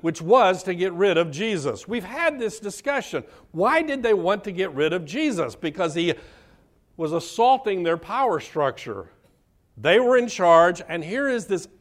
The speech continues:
upstart from Galilee that's getting all the people riled up. So he is taking our religious authority, but not just that. They are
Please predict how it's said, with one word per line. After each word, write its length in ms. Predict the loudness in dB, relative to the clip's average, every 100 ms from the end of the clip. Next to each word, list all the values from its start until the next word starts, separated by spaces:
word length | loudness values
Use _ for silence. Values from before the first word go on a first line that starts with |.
| _
upstart 800 | 2 2 -2 -8 4 6 6 2
from 240 | -4 -4 -2
Galilee 800 | 0 2 2 0 0 0 -2 -4 _ _ _ _ _ _ -2
that's 180 | -2 0
getting 240 | 0 2
all 300 | 4 4 2
the 100 | 0
people 460 | -6 -8 -2 0 4
riled 400 | 4 4 4 4
up. 560 | 4 4 2 -14 _ _ _ _
So 160 | 2
he 140 | 2 2
is 160 | -2
taking 420 | -4 -6 -4 -8 -8
our 340 | -4 2 2 2
religious 840 | 2 0 0 -2 -2 0 -2 0
authority, 760 | -6 -4 -2 0 0 0 -4 -6 -2
but 180 | -2 0
not 400 | 0 2 0 -2
just 640 | -10 -8 0 0 0 -4 0
that. 500 | 2 4 2 0 -12 _ _ _ _
They 120 | 4
are 260 | 6 8 6